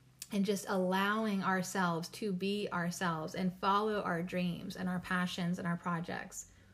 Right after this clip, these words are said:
while we just let the possibilities flow. Woo! Yeehaw, little doggy. That sounds good to me.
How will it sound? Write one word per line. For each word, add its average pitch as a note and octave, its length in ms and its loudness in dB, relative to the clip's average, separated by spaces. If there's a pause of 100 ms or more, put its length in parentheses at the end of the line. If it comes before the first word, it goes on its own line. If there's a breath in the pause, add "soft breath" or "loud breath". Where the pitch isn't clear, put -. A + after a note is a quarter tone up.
(360 loud breath)
while G3 500 0
we F#3+ 180 0
just F#3 260 -4
let G#3 520 2 (140)
the F3+ 120 -2 (180)
possibilities A#3+ 1800 0 (180)
flow. F3+ 680 -6 (1900 soft breath)
Woo! F#4 520 10
Yeehaw, D4+ 760 6
little G#3 240 2
doggy. G#3+ 540 2
That C4+ 180 2
sounds C4 300 2
good A3+ 180 2
to A#3 120 -4
me. G#3+ 540 -2